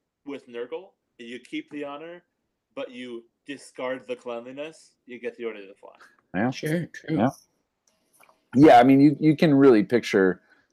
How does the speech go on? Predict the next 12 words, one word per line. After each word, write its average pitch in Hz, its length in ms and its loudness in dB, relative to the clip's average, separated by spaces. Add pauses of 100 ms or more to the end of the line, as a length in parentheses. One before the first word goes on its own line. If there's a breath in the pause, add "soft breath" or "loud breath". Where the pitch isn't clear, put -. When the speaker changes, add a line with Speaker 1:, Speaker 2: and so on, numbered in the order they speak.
(180)
Speaker 2:
um, 87 400 2
I 87 60 -8
mean, 90 180 -6
the, 87 320 -6 (140)
the 95 100 -2
Wargus 104 480 2
is 92 120 -2
very 113 440 4
much, - 580 -2
you 92 140 -10
know, 82 360 -6
a, 80 320 -4